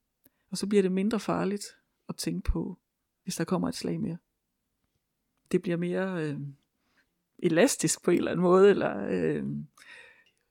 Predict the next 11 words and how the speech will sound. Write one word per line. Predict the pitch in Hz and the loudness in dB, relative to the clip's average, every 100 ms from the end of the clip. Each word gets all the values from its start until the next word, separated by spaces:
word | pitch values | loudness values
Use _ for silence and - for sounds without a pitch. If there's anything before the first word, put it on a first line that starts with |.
| _ - | _ 4
og | 185 | 6
jeg | 247 | 6
tænker, | 254 185 202 - 214 - _ | 2 -2 0 -2 -6 -10 _
jeg | - - 151 | -4 -2 -2
har | 214 277 | 0 -2
et | - | 0
job, | 160 - | -2 0
hvor | - | -4
man | 151 147 | -2 -4
får | - | -4
slag. | 147 165 156 | -6 -4 -4